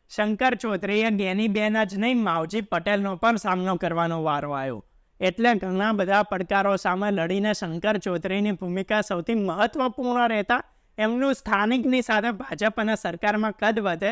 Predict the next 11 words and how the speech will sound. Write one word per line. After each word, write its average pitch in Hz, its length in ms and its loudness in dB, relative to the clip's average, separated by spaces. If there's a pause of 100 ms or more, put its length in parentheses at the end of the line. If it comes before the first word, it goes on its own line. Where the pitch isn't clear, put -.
(100)
એ 202 80 -4
નક્કી 208 400 0
જ - 140 -8
છે. 165 120 0 (380)
પણ 196 220 2
જો 190 260 2
ભાજપ 165 460 0
જીતે 170 360 -4 (100)
તો? 175 160 2 (680)
તો 214 120 4
જો 214 180 0